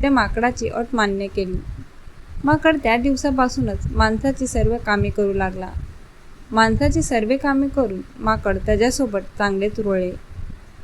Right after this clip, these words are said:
परंतु माणसाच्या मनात मात्र सुरुवातीला हा आपल्याला मारणार तर नाही ना, अशी धास्ती वाटत होती. पण नंतर त्याला एक युक्ती सुचली. माकडसाठी जेव्हा काहीच काम नसे, तेव्हा माणूस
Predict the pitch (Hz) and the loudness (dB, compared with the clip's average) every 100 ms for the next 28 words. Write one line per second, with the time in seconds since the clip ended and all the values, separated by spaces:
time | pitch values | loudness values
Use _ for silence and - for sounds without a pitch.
0 | - 302 320 277 226 214 202 214 262 294 | 0 4 4 2 0 2 2 0 0 2
1 | 277 247 247 262 262 - 208 214 240 208 | 2 2 0 2 2 2 2 2 0 2
2 | 233 240 208 185 - - - - - 285 | 2 0 -4 -4 -10 -12 -12 -10 2 2
3 | 277 277 277 277 233 202 208 220 240 277 | 4 4 4 4 2 2 2 0 2 2
4 | 269 254 254 190 - - - - 269 302 | 4 2 0 -2 -6 -6 -4 0 0 2
5 | 247 226 214 226 208 202 202 214 208 185 | 0 -2 0 0 0 -2 -4 -6 -6 -8
6 | - - - - - - - - - 320 | -10 -16 -20 -18 -10 -4 -4 0 2 4
7 | 285 233 233 262 294 262 202 - 262 247 | 4 2 0 0 0 0 0 0 0 0
8 | 208 - 208 214 196 - 190 - - - | 0 -2 -4 -4 -8 -6 -6 -6 -8 -10
9 | - - - - - - - 220 - 262 | -8 -6 -4 -6 -8 -4 2 2 4 2
10 | 269 294 254 233 285 311 285 254 269 - | 4 2 2 0 2 2 0 0 0 0
11 | 202 202 254 269 196 - - - 285 311 | 0 2 0 -2 -4 -10 -4 2 4 4
12 | 285 202 202 | 2 0 -2